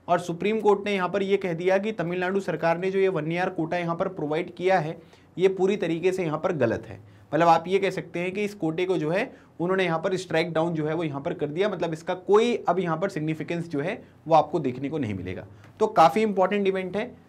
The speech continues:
ये क्या इवेंट है इसके बारे में मैं आपको बताऊंगा और सब चीज़ें हम यहाँ पर बहुत ही क्रिस्टल क्लियर तरीके से समझने वाले हैं, ठीक है।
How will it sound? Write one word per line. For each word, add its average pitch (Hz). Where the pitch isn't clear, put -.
ये 175
क्या 185
इवेंट 190
है 190
इसके 185
बारे 165
में 175
मैं 165
आपको 165
बताऊंगा 180
और 156
सब 202
चीज़ें 180
हम 180
यहाँ 160
पर 180
बहुत 151
ही 185
क्रिस्टल 180
क्लियर 170
तरीके 147
से 175
समझने 147
वाले 90
हैं, 85
ठीक 170
है। 247